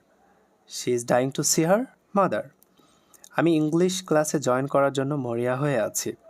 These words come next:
"I'm d-, I'm dying to join my English class।" "তারা ক্রিকেট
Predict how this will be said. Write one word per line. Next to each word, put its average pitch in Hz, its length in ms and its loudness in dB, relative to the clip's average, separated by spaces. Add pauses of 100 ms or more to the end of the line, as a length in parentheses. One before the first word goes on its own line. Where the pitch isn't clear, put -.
(420)
"I'm 117 180 -2
d-, 120 440 -4
I'm 131 120 -2
dying 139 340 0
to 156 100 -4
join 135 300 -2 (120)
my 190 160 -2 (540)
English 151 380 0 (240)
class।" - 460 -2 (560)
"তারা 139 160 2
ক্রিকেট 175 580 -2